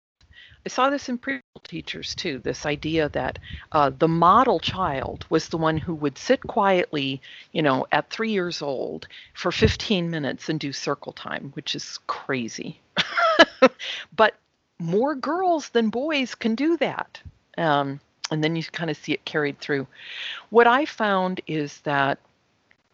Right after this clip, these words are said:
when a child is experiencing distress because they can't focus when they want to, or they can't focus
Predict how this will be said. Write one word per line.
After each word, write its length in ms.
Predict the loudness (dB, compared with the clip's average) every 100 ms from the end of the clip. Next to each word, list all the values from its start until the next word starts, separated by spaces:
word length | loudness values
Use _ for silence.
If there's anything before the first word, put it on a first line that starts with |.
| _ _ _ _ _ _
when 240 | 0 4 6
a 100 | 4
child 640 | 2 -2 0 2 2 2
is 140 | 2 0
experiencing 840 | -8 -10 -2 2 2 0 -2 -2
distress 920 | -4 -6 -10 -6 -4 -4 -6 -16 -18 _ _
because 600 | -6 -4 0 6 6 6 0 -14 -20 _ _ _ _ _ _ 0
they 260 | 6 6 4
can't 600 | -4 -4 2 2 0 -14 _
focus 640 | -8 0 0 0 -8 -6 -4
when 220 | -2 -2
they 180 | -2 -4
want 460 | -4 -2 0 0 -4 -14
to, 360 | -8 -8 -8 -12 _ _ _ _ _ -20 -20 -20 -20 _
or 180 | 2 4
they 160 | 8 6
can't 480 | 4 2 4 2 0
focus 880 | -6 2 2 2 -2 -2 -4 -12